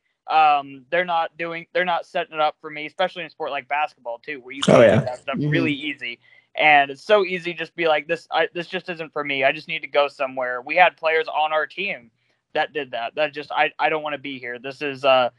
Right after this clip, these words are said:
Speaker 1: this isn't for me. K-State isn't important to me." And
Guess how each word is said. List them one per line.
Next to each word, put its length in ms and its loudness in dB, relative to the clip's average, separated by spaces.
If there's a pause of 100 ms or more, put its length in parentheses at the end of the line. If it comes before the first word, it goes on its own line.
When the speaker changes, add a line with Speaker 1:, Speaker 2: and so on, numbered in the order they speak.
(140)
Speaker 1:
this 160 -6
isn't 280 -6
for 120 -2
me. 420 -4 (340)
K-State 460 2
isn't 200 -10
important 460 -10
to 60 -20
me." 220 -16 (240)
And 480 2